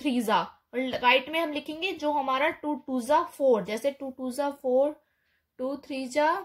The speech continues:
सिक्स। तो हम थ्री को कहाँ लिखेंगे? हम थ्री को यहाँ पे लिखेंगे।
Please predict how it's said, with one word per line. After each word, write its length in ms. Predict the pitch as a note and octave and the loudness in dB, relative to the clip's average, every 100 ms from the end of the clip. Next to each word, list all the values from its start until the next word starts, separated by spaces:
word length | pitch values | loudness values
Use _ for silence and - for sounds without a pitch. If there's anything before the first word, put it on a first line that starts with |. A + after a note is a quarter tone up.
| - _ _ _ _ _ _ | -10 _ _ _ _ _ _
सिक्स। 560 | - C4 C4 - - - | -12 0 0 0 -10 -6
तो 60 | C#4 | -6
हम 120 | C4+ | -4
थ्री 200 | D4 C#4 | -6 -2
को 140 | D4 | -2
कहाँ 180 | D4 C#4+ | 0 -2
लिखेंगे? 420 | C#4+ - E4 D#4+ | -4 -8 -10 -6
हम 200 | E4+ D#4+ - | -8 -8 -10
थ्री 200 | B3+ B3 | -8 -4
को 500 | C4 C4+ F4 A4+ - _ _ _ _ | 0 0 -2 -8 -16 _ _ _ _
यहाँ 200 | A#3 A3+ | -8 -6
पे 100 | G#3+ | -6
लिखेंगे। 600 | G#3+ G3 - F#3 E3+ E3 | -6 -8 -8 -10 -8 -12